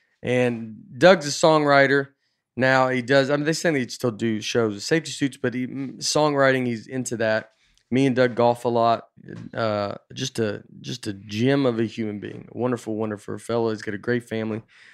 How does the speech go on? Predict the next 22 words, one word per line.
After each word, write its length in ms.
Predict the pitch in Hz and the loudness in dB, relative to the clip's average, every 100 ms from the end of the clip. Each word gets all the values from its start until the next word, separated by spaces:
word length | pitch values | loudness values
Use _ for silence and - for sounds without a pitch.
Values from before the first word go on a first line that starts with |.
| - _ | -20 _
And, 400 | - 131 127 120 - - | 0 2 2 0 -12 -2
uh, 260 | 127 120 | 0 0
so 200 | 117 131 | 0 -2
he 260 | 120 147 180 | 0 2 2
wrote 460 | 151 160 165 165 127 | 8 8 8 2 -2
the 120 | 139 | 2
new, 380 | 139 165 170 143 | 6 4 4 0
and 140 | 135 139 | 0 2
I've 240 | 135 - _ | 2 -2 _
completely 340 | 127 131 147 | -4 0 0
forgot 260 | 120 127 123 | 0 -2 -2
to 40 | 123 | -2
mention 220 | 123 117 | -4 -4
it 20 | |
'cause 120 | 107 | -4
we 80 | 117 | -4
just 180 | 110 117 | -2 -2
kind 140 | 135 113 | -2 -4
of 100 | - | -4
put 160 | 127 | -4
it 120 | 110 | -2
in, 240 | 117 117 | -2 -4